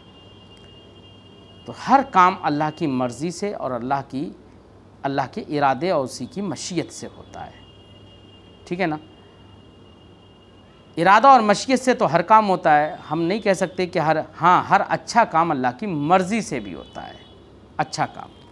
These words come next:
लेकिन इरादा और मशीयत से तो हर अच्छा और बुरा काम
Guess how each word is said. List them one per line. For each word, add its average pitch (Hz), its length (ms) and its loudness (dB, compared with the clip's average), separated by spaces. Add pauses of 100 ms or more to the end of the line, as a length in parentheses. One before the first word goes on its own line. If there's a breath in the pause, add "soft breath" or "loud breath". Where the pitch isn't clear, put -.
(800)
लेकिन 135 220 -8
इरादा 185 460 6
और 202 60 4
मशीयत 175 380 -2
से 165 160 -4
तो 185 160 -2
हर 156 220 0
अच्छा 151 340 -2
और 139 80 -2
बुरा 135 220 -4
काम 170 300 -8